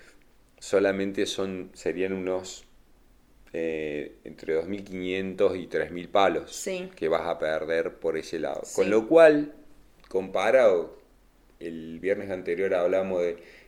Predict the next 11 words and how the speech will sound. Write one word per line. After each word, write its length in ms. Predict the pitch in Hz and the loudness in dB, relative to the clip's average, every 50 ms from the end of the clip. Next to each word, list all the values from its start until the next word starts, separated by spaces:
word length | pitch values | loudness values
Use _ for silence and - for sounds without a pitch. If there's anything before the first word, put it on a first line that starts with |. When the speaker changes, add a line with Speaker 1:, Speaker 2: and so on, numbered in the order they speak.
| _ _ - | _ _ -20
Speaker 1:
el, 340 | 82 87 90 90 90 90 85 67 - | -16 -12 -12 -10 -10 -10 -8 -8 -6
el 240 | 87 98 95 92 - | -6 -6 -6 -8 -4
premio 560 | - 117 110 127 131 139 143 139 131 110 - | -2 0 0 0 0 0 0 -2 -2 0 2
por 260 | 107 101 - - - | 2 2 2 0 -6
precio 500 | - 120 131 131 - - - 95 90 - | -2 0 0 0 0 -4 -6 -6 -6 -4
que 120 | - 82 | -4 -8
te 140 | - - - | -8 -8 -14
está 180 | - - 101 104 | -6 -4 -2 -2
dando 180 | 110 107 98 | -2 -2 -2
el 100 | 98 90 | -4 -6
complejo 800 | - - 85 82 82 - 95 98 - - 101 95 87 - - - | 0 -2 -2 -2 -2 -6 -10 -10 -4 -2 -2 -2 -2 -2 -6 -14